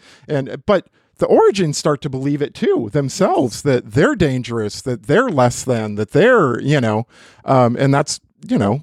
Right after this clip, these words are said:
Speaker 1: part of our main character's arc is, you
Speaker 2: Yeah.
Speaker 1: know, getting past all of that.
Speaker 2: Yeah. It's, it's a hu-,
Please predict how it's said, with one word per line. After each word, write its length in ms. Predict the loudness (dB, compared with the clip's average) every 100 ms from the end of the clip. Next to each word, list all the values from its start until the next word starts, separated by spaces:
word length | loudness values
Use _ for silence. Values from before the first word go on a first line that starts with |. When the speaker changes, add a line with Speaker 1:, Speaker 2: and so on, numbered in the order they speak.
| -8
Speaker 1:
part 280 | 0 2 2
of 240 | 0 -4 -6
our 220 | 0 0 0
main 260 | -2 -2
character's 480 | 0 0 0 -2 -2
arc 380 | 2 2 0 -2
is, 340 | -4 -4 -8 -6
you 80 | 0
Speaker 2:
Yeah. 40 |
Speaker 1:
know, 200 | 0 0
getting 380 | -2 2 2 0
past 460 | -2 -2 -2 -6 -10
all 180 | -8 -8
of 80 | -10
that. 220 | -12 -14 _ _ -10
Speaker 2:
Yeah. 680 | -2 0 2 2 2 0 -4 _ _ _ -4
It's, 280 | -4 -4
it's 240 | -2 -2 0
a 80 | -4
hu-, 280 | -4 -10